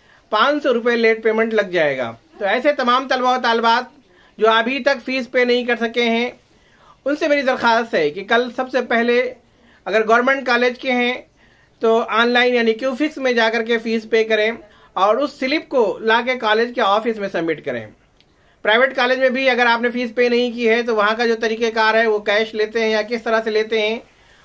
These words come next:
वो उस तरीके को फॉलो करते हुए कल की डेट में आप फ़ीस पे कर लें, नहीं तो परसों से आपको पाँच सौ रुपये की लेट पेमेंट लग जाएगी। हमारे गवर्नमेंट डिग्री and पीजी कॉलेज हुसैन आलम हैदराबाद में आठ सौ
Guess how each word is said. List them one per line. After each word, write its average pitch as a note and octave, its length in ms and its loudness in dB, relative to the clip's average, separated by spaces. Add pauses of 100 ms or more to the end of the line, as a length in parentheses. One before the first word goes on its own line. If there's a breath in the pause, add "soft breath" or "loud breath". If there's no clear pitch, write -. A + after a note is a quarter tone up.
वो C#4+ 100 0
उस D4 160 0
तरीके C4 280 0
को B3 120 -4
फॉलो A#3+ 320 2
करते B3+ 300 -2
हुए B3 260 2
कल B3+ 260 0
की C4 200 -6
डेट B3 320 0
में B3 120 0
आप A3+ 240 0
फ़ीस A#3+ 360 -6 (100)
पे A#3 160 2
कर A#3+ 200 -2
लें, A#3 300 0 (340 loud breath)
नहीं A#3+ 220 0
तो C4 140 0
परसों C4 380 0
से C4 140 -2
आपको A#3 320 0 (400 soft breath)
पाँच A#3+ 260 0
सौ B3+ 80 0
रुपये A3+ 240 0
की A#3 80 -6
लेट G#3+ 240 -2
पेमेंट G#3+ 260 -2
लग F3 140 -4
जाएगी। C#3+ 360 -2 (800 soft breath)
हमारे C4+ 360 2
गवर्नमेंट C4 340 2
डिग्री C4 180 0
and B3+ 140 -2
पीजी B3+ 240 -4
कॉलेज A#3+ 260 0
हुसैन A#3 300 0
आलम A3+ 240 0
हैदराबाद G#3 800 0
में A#3+ 300 0 (1000 soft breath)
आठ B3 360 4
सौ C#4 340 2